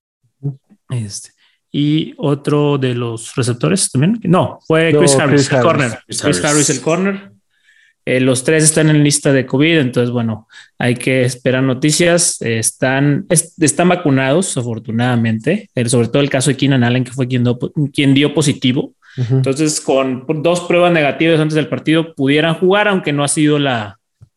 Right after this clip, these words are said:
Speaker 1: lo
Speaker 3: Uh,
Speaker 1: normal.
Speaker 3: esas, aquí se las venden. Aquí te corres con doctor. <laughs> Facilito.
Speaker 2: Ah, ya también, aquí también. Aquí,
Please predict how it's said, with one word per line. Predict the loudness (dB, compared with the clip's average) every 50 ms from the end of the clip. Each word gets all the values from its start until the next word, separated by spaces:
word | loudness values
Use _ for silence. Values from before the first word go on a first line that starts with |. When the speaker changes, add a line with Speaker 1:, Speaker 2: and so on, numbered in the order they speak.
| _ _ -6
Speaker 1:
lo | -2 0 2 4 4 4
Speaker 3:
Uh, | 4
Speaker 1:
normal. | 4 4 4 4
Speaker 3:
esas, | 2 2 2 0 -2 -4 -6 -12 _ _
aquí | -8 -8 -4 0 0
se | 2 4
las | 2 2 2
venden. | 2 2 2 4 2 2 0 0 -6 -12 -14 -10 -6 -2 0
Aquí | 0 0 2 2 2 2
te | 2 2
corres | 2 2 2 2
con | 2 4 4
doctor. | 4 4 4 4 4 4 4
<laughs> | 4 2 2 2 2 2 2 2 2 0 -2 -2 -4 -4 -4 -4 -4 -4 -2 -2 -2 -2 -2 -8 -16 -18 -20 -8 -4
Facilito. | -2 0 2 4 4 4 4 4 4 2 2 2 2 4
Speaker 2:
Ah, | 4 4 4
ya | 6 4 4 4
también, | 4 4 6 6 6 6 6 4
aquí | 4 2 2 2
también. | 2 2 4 4 4 4 4 4 2
Aquí, | 0 -2 0 2 2 2 0